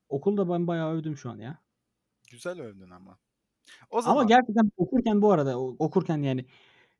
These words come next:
Speaker 1: eee, tadını çıkararak ben uzatmadım bölümü. Hatta ben işte çift ana dalı yan dala çevirip erken bitirmek için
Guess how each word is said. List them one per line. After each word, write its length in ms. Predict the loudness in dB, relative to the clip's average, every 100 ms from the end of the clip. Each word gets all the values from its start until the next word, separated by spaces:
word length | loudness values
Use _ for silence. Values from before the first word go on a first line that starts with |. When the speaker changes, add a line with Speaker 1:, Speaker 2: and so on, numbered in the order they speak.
| _ -6
Speaker 1:
eee, 520 | -2 -2 -2 -4 -8 _ _ -2
tadını 400 | 2 8 8 6
çıkararak 840 | 4 6 8 8 4 2 -16 -20 _
ben 160 | 4 4
uzatmadım 600 | 6 4 4 2 0 0
bölümü. 300 | 0 0 0
Hatta 340 | 0 0 0 2
ben 240 | 2 -2 -10 _ _ _ _ _ _ _
işte 380 | -16 -2 0 -2 -4
çift 280 | -4 -2
ana 200 | 0 0
dalı 200 | 2 4
yan 280 | 6 6 6
dala 180 | 6 4
çevirip 300 | 4 2 2 4
erken 400 | 4 6 4 4
bitirmek 360 | 4 6 6
için 380 | 4 -4 -4 -6